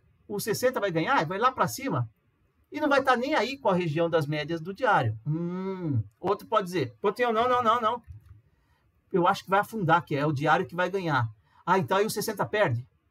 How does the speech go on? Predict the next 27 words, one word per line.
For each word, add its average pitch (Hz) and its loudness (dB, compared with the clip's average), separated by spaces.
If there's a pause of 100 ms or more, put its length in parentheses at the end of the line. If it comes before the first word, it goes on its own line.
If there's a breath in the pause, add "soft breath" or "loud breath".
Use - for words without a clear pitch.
(320)
Não 170 0
é 170 2
ele 160 0
que 143 -8
ganha? 156 -2
Não. 139 -4 (600)
Pô, 269 0
Botião, 151 -4 (280)
tá 247 4
divergente 277 -4
a - -4
coisa 160 -4
aqui. 117 -8
O 147 -6
sessenta 196 -6
tem 190 -10
tendência 170 -8
de 151 -6
alta 147 0
e 175 -6
o 175 -4 (220)
diário 185 2
tem 285 -10
tendência 392 -6
de 330 -8
baixa. 170 0 (1160 loud breath)
Ah. 208 -6